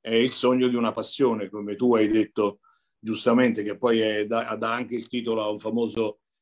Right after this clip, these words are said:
libro di Lee Strasberg, l'inventore dell'atto studio. Il, il, io credo che, eh, sia fondamentale capire e ricordarsi una cosa che diceva Edoardo, che il nostro mestiere è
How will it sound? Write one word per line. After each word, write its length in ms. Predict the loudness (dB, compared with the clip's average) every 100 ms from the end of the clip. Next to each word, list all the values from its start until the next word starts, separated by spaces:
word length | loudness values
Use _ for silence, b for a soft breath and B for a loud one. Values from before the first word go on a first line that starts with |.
| _ -6
libro 440 | -2 0 4 4
di 320 | 4 2 2
Lee 140 | 0 -2
Strasberg, 880 | 0 0 0 -4 -4 -2 -2 -2 -2
l'inventore 600 | -2 -2 -2 -2 2 2
dell'atto 420 | 2 0 -4 -8
studio. 420 | -14 -10 -4 -4 -6 B B B 0
Il, 220 | 4 4
il, 400 | 6 6 8 8 6
io 140 | 4
credo 320 | 6 4 4 2
che, 380 | 2 2 0 _ _ _ _ _ _ _ _ _ _ _ _ _ -4
eh, 760 | 0 2 2 0 0 -2 -4
sia 480 | -6 -6 -2 -2 -2
fondamentale 800 | -6 -6 -6 -6 -4 -2 0 -2
capire 720 | -2 -8 -8 -6 -2 0 0
e 80 | 0
ricordarsi 760 | -2 0 -2 0 0 0 -2 -2
una 200 | -2 -4
cosa 240 | -2 -4 -4
che 140 | -6
diceva 560 | -8 -8 -4 0 -2 0
Edoardo, 840 | -2 0 0 -2 -10 -10 -10 -10
che 140 | -6 -4
il 240 | 0 0 2
nostro 460 | 2 0 -2 2
mestiere 800 | 2 0 -2 4 4 4 0 -2
è 340 | 0 0 0